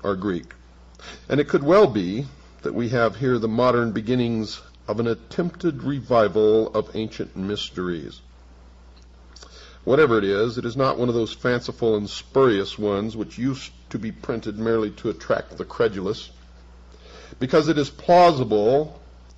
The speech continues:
in containing the sort of material which might well have formed the content of an initiation and mind conditioning system.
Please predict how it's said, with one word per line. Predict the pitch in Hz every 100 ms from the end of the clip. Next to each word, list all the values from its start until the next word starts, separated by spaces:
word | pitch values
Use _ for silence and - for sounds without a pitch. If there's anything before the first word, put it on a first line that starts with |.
| -
in | 107
containing | - - 135 127 117
the | 107
sort | - 135 123
of | 110
material | 110 - 139 107 95
which | 98 -
might | 110 110 90
well | 107 123 123
have | -
formed | - 117 113 107 110 107 - - - -
the |
content | - - 117 110 - 107 98 - - - -
of | 104 110
an | 110
initiation | 117 104 - 101 98 92 98 92 87 90 - - -
and | 92 90
mind | 95 110 127 135 135 135 135 -
conditioning | - 98 101 117 - 113 104 101 101 - -
system. | - - 135 - 90